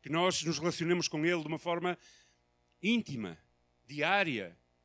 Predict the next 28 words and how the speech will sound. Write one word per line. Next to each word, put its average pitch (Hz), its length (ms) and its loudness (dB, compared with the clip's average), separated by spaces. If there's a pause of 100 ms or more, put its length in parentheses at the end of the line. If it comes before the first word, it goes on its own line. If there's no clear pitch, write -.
(580)
e 131 80 -6
não 180 180 2
apenas 175 680 0
ao 139 140 -2
domingo. 160 360 -2
Há, 180 180 2
há, 180 280 4
há, 151 300 6
às 135 100 2
vezes 170 280 2
há 175 80 6
pessoas 190 480 6 (260)
que 160 80 4
a - 20 6
sua 185 220 2
resposta 185 480 4
ao 180 80 6
amor 160 240 2
de 110 100 -10
Deus, 156 440 2 (280)
como 156 180 2
a 156 60 8
vida 214 180 2
lhes 160 140 -2
vai 185 160 0
tão 156 180 -2
bem, 156 360 0 (1200)
apenas 190 460 -8